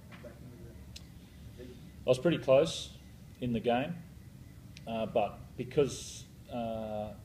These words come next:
Speaker 2: b-, more because Orbo was at centre, I probably wasn't thinking about putting Connor on the wing or at centres. Um, so, you know, there's a, there's a couple of decisions to make this week. I would say I d-, I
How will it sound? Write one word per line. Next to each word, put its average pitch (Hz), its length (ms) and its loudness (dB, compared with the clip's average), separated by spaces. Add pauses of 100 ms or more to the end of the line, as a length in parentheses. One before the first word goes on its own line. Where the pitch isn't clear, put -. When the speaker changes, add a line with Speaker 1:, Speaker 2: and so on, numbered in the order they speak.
(160)
Speaker 2:
b-, 127 140 -8
more 131 180 4
because 123 300 2
Orbo 113 380 8
was 101 180 -4
at 104 100 -8
centre, 110 480 -2
I 98 60 -2
probably 110 300 -2
wasn't 107 280 -4 (720)
thinking 113 280 0
about 107 240 4 (280)
putting 107 360 -2 (100)
Connor 110 240 0
on 104 140 0
the 101 80 0
wing 101 340 -4 (580)
or 107 200 2
at 92 100 -6
centres. 101 480 -4 (680)
Um, 101 400 -6 (120)
so, 104 320 0 (260)
you 107 80 -14
know, 107 140 -8
there's 113 160 -8
a, 107 80 -6 (120)
there's 101 140 -10
a 101 40 -12
couple 104 260 -2
of 98 40 -4
decisions 101 520 -6
to 104 40 -4
make 104 220 -2
this 104 180 -12
week. 107 240 0
I 104 40 -2
would 101 180 -4
say 104 240 0
I - 20 0
d-, 101 160 -4
I 104 60 -2